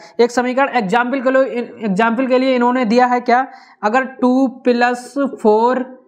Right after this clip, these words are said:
प्लस सिक्स बराबर अड़तालीस होते हैं। दूसरा एग्जाम्पल फिर दिया है इन्होंने, थ्री प्लस टू प्लस एट बराबर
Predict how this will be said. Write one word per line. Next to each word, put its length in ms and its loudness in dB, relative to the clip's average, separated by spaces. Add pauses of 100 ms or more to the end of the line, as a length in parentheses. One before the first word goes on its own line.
(800)
प्लस 360 -10
सिक्स 280 -6
बराबर 360 2
अड़तालीस 560 0
होते 220 0
हैं। 560 -2
दूसरा 340 2
एग्जाम्पल 400 0
फिर 200 2
दिया 200 2
है 60 0
इन्होंने, 300 0 (540)
थ्री 360 -2 (180)
प्लस 440 0 (1400)
टू 260 -4 (140)
प्लस 460 -2
एट 400 2
बराबर 460 2